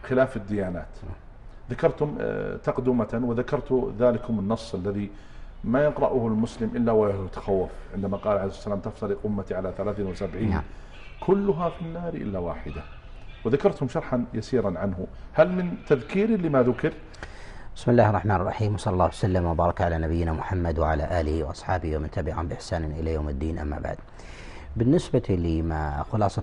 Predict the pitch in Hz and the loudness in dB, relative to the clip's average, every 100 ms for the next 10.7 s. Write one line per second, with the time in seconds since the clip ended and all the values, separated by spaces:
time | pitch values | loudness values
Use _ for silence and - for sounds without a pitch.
0 | 85 78 98 95 82 82 78 76 - 90 | -2 -2 -2 -2 0 -2 -2 -4 -2 -2
1 | 78 80 80 90 78 - 87 78 - 82 | -2 -2 -4 -4 -6 -4 -4 -4 -4 0
2 | 78 76 92 90 123 120 107 98 87 101 | 0 -2 -4 -2 2 2 0 0 -2 0
3 | 104 90 85 104 107 98 85 87 80 78 | 0 0 -2 -2 0 -2 0 0 0 -2
4 | 80 78 110 101 87 80 80 78 82 80 | -2 -2 -2 -2 0 0 0 0 -2 -2
5 | 85 76 73 69 80 85 - 80 80 78 | 0 0 0 0 0 0 -2 -4 -2 0
6 | 80 80 78 76 73 80 78 76 78 80 | 0 0 0 -2 -2 -2 -2 0 0 0
7 | 78 71 - - 78 - - - - - | -2 -2 -6 -6 -4 -2 -4 -6 -10 -14
8 | - - - - - - 110 139 127 120 | -12 -12 -12 -12 -4 4 8 8 8 6
9 | 107 110 107 - - 85 82 90 85 80 | 4 2 0 -2 -2 0 0 0 0 2
10 | 92 120 113 104 - - | 4 4 4 2 0 -2